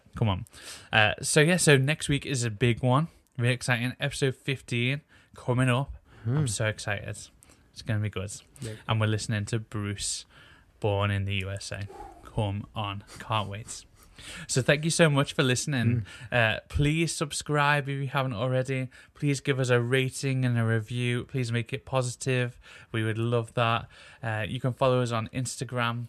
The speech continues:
Speaker 1: That's where we do most of our stuff. Uh, at El Vanilla. Uh, I'm at at Matt Courtney Music. Adam, you are at?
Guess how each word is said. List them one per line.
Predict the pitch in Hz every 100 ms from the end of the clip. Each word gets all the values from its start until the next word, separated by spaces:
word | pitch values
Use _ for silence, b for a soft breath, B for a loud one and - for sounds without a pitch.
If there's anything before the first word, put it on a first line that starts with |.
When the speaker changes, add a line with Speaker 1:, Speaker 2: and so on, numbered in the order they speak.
| -
Speaker 1:
That's | - 120 -
where | 123 120 110
we | 110
do | 110
most | 107 110 107
of | 113
our | 110
stuff. | - 110 107 - B B 113
Uh, | 110 104 - _
at | 135 - - - _
El | 131 120 120
Vanilla. | 110 110 110 107 117 135 _ _ B B B B
Uh, | 110 107 107
I'm | 123 123 127
at | 120 - - _ _ _ _ 117
at | 113 -
Matt | 131 117
Courtney | - 113 107
Music. | 110 107 110 131 - - _ B B B
Adam, | 120 120 120 127
you | - 120 123 101
are | 120 117 -
at? | 120 135 _ -